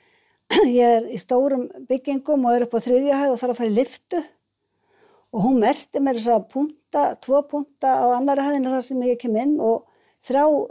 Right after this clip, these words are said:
þar sem ég fer út úr lyftunni, fyrir utan lyftuna merkti hún þessa punkta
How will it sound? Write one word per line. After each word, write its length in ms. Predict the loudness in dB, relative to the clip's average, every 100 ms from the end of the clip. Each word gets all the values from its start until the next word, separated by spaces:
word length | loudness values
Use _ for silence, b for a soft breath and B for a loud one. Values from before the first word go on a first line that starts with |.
| -12 _ _ _ -4
þar 160 | -2
sem 160 | -2 -2
ég 120 | 0
fer 120 | 0 0
út 160 | -2
úr 80 | 0
lyftunni, 420 | 0 -2 -4 -4 -6 -14 -6
fyrir 240 | 0 0
utan 240 | 0 -2 -2
lyftuna 360 | -4 -6 -2
merkti 320 | -2 -2 -6 -8
hún 100 | -8
þessa 160 | -8
punkta 460 | -6 -8 -8 -8